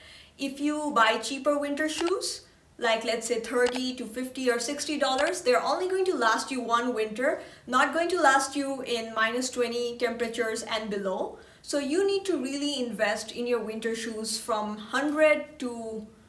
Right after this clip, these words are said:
whatever your budget can be from there, but it needs to be at least a minimum of hundred dollars. And I'll show you one which I got with ninety dollars, and this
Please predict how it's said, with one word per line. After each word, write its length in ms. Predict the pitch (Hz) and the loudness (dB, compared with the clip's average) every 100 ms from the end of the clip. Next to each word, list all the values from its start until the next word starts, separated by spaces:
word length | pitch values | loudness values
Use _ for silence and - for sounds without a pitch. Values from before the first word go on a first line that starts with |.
| - _ _ _ - - | -20 _ _ _ -20 -2
whatever 420 | 240 233 214 226 | 0 2 0 -2
your 160 | 220 214 | -2 2
budget 460 | 220 214 240 - - - | 2 2 -2 -4 -14 -2
can 260 | 226 220 | 0 0
be 160 | 190 208 | -4 -6
from 300 | 254 220 214 | -2 -2 -2
there, 240 | 208 294 285 | -2 -2 0
but 160 | 240 | -2
it 220 | 247 208 | -2 -6
needs 220 | 247 302 - | -6 -4 -2
to 100 | 320 | -2
be 140 | 285 | 2
at 220 | 262 - | 2 0
least 420 | 240 233 - - - - - | -6 -6 -6 -8 -14 -20 -6
a 80 | 226 | -4
minimum 480 | 240 277 285 277 262 | 0 0 2 0 2
of 220 | 220 214 | 0 0
hundred 360 | 240 233 247 208 | -2 -2 -2 2
dollars. 600 | 196 202 311 - - - - - - - - | 0 2 -2 -2 -6 -8 -20 -20 -20 -20 -4
And 300 | 233 233 233 | 0 0 4
I'll 180 | 269 311 | 4 4
show 140 | 381 | 2
you 200 | 392 392 | 2 2
one 340 | 262 285 - 254 | 8 8 8 0
which 200 | 247 - | -4 0
I 220 | 240 233 233 | 4 6 4
got 420 | 226 208 220 - - - - - - | 0 0 0 -4 -16 -20 -20 -16 2
with 420 | 233 233 226 - - - | 4 4 0 -12 -20 -16
ninety 400 | 233 233 285 330 | 0 2 2 2
dollars, 640 | 269 214 214 359 - - - - - - | 6 6 4 0 -2 -8 -16 -20 -20 -4
and 340 | 220 220 220 | 0 0 0
this 460 | 254 285 - - | 0 2 0 0